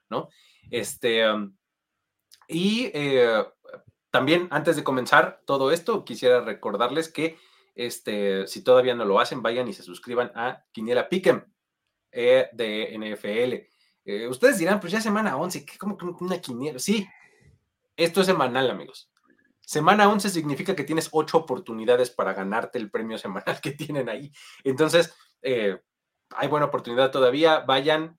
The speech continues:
N F L pick'em punto app, y regístrense, busquen nuestra liga, y pues ya saben que ahí también hay cosas bonitas para ustedes, ¿sale? Entonces,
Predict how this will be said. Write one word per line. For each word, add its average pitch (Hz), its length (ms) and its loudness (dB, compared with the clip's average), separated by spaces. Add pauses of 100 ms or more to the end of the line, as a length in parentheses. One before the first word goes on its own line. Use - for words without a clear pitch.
(120)
N 135 220 -4
F 123 180 0
L 120 140 -4
pick'em 123 520 -8 (260)
punto 107 360 -2
app, 123 240 -4 (220)
y 135 160 -8
regístrense, 131 640 -2
busquen 185 300 -12
nuestra 85 260 -8
liga, 214 300 -2
y 196 60 -2
pues 113 100 -8
ya 98 80 -4
saben 95 260 -10
que 127 260 -2 (260)
ahí 90 200 -12
también 101 400 -6
hay 98 280 -10
cosas 101 320 -8
bonitas - 340 -12
para - 180 -12
ustedes, - 340 -18
¿sale? 170 200 -2
Entonces, 165 480 0